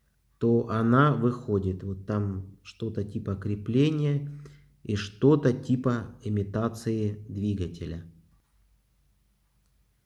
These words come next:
И, в принципе, на мой взгляд, довольно неплохо. Видите, тут даже, я так понимаю, это, наверное, свечные провода высоковольтные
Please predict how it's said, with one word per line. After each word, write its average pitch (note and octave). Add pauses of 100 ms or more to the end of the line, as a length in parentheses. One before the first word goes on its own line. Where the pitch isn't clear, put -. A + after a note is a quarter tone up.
(960)
И, B2
в -
принципе, C#3+
на A2
мой C3
взгляд, A#2
довольно A2+
неплохо. A2
Видите, G#2
тут F#2+
даже, F#2+ (460)
я G#2+
так G2+
понимаю, G#2
это, G2
наверное, G2+
свечные G#2
провода G#2+
высоковольтные F#2+